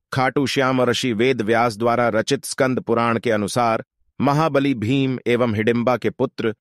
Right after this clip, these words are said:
वीर घटोत्कच के शास्त्रार्थ की प्रतियोगिता जीतने पर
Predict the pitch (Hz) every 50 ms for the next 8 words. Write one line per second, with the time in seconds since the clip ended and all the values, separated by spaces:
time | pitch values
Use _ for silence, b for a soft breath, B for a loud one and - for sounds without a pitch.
0 | _ _ _ _ - 104 98 143 160 165 160 151 107 110 120 - 127 127 120 -
1 | - 131 117 - - - 123 107 - - 117 110 107 - - 113 123 123 120 -
2 | - - 120 104 - 110 110 - 110 110 107 107 110 113 - 120 110 101 95 110
3 | 110 - - 131 127 104 - 110 110